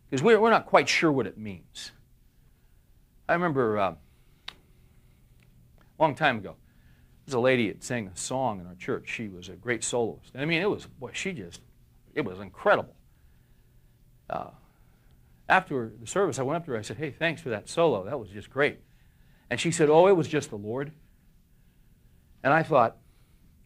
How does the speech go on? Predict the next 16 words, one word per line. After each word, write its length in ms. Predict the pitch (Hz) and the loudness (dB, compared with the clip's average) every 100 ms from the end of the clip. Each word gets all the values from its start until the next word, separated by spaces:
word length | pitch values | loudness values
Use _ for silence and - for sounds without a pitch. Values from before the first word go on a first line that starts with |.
| _ | _
you 80 | 170 | 2
know, 60 | |
"I 80 | 165 | 2
thought 180 | 170 151 | 4 4
I 80 | 147 | 6
heard 180 | 151 165 | 4 -2
you 80 | |
singing 280 | - 117 95 | -4 -4 -4
that 180 | 87 - | -10 -10
song." 160 | 87 - _ _ _ - _ - - - | -12 -12 _ _ _ -20 _ -20 -20 -2
Now, 120 | 110 | 2
I 100 | 123 | 4
didn't 200 | 131 101 | 2 0
say 220 | - 165 | -2 -2
that. 220 | 90 80 - _ _ _ _ _ _ _ _ _ _ _ _ - _ _ _ 113 | -2 -10 -18 _ _ _ _ _ _ _ _ _ _ _ _ -20 _ _ _ -2
Um, 280 | 107 90 | 0 -2